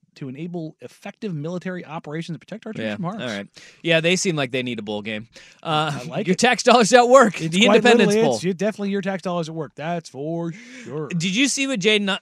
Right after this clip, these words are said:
Speaker 2: Ott did on social media today? Because he pulled one over on the Big J journalists.
Speaker 1: Mm.
Speaker 2: Jaden Ott posted this video to his social media that said, "Thank you, Cal," with the heartbreak emoji.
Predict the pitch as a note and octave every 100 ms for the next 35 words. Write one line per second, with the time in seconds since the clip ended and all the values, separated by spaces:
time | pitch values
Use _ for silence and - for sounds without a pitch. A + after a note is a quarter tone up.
0 | - F3 F#3 G3+ F#3+ F3+ _ _ _ _
1 | _ _ - F3 D#3+ E3 F#3+ F3+ E3+ E3+
2 | F3 F3+ F3+ F#3 F3 _ D#3+ E3+ F3 F3
3 | D#3+ - D3 F#3+ D#4 F4 E4 A#3+ A#3 F#3+
4 | F#3+ F3 F3+ D#3+ C#3 C3 - D#3 C#3+ C#3
5 | C3+ C3+ C3 C3 B2+ - _ - D3+ D3
6 | F3 D3 D#3+ C#3+ C#3 C3+ A2+ F#2 - -
7 | E3+ F3+ D#3 G#2+ F#2 _ _ _ _ _
8 | _ _ _ _ C#3+ A#2+ G3+ F#4+ G4 -
9 | F#3 F3 C#3+ A#2 _ _ _ - G3 G3
10 | - F3 E3 D3 C3+ _ _ _ C3 A#2+
11 | A#2 D#3+ C4+ - D#3+ F#3 D#3+ C#3 B2+ B2
12 | - C#3 C#3+ C3+ - C#3 C#3 C3+ C3+ B2+
13 | A#2+ A2+ - C3 - D3+ E3 E3+ C#3+ D#3
14 | B2+ B2 A#2+ C3 A2 - C#3 D3 E3+ E3
15 | E3 E3+ E3+ F#3+ A3+